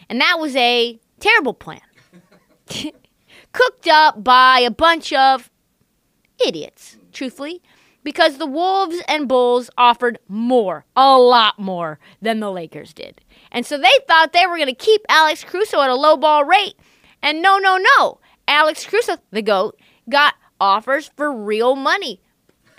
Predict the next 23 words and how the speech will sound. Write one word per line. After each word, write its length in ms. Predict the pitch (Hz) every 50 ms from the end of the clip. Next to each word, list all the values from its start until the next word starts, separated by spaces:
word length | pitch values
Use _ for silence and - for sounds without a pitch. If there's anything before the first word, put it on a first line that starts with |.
| _ 175 _ _ _ _ _ _ _ _ _ _
Caruso 540 | - - 320 320 320 349 403 - - 381 359
told 320 | 285 - 370 339 349 339
his 180 | 359 349 320 302
agent 360 | 349 349 370 359 302 349 311
and 120 | 277 294 294
said, 240 | 330 320 294 285
"Yo, 300 | 285 302 302 269 220 170
tell 280 | - - - 285 311 330
the 60 | 349
Lakers 380 | 349 330 302 285 - 240 226 -
two 240 | - - 330 339 339
and 100 | 339 -
twenty 420 | - 294 269 247 233 226 226 - _ _ _ _
and 100 | - 220
I'll 140 | 220 226 220
stay." 380 | - - - 160 - - _ _ _ _ _ _ _ _ _ _ _
The 100 | - 220
Lakers 340 | 226 240 247 240 277 311 285
stood 420 | - - - - 285 285 277 240 - _ -
firm 400 | 247 233 208 190 180 180 185 - _ _
on 260 | 190 202 190 185 185
three 320 | 185 _ 226 247 285 320 339
years, 540 | 320 269 247 277 269 247 240 240 240 -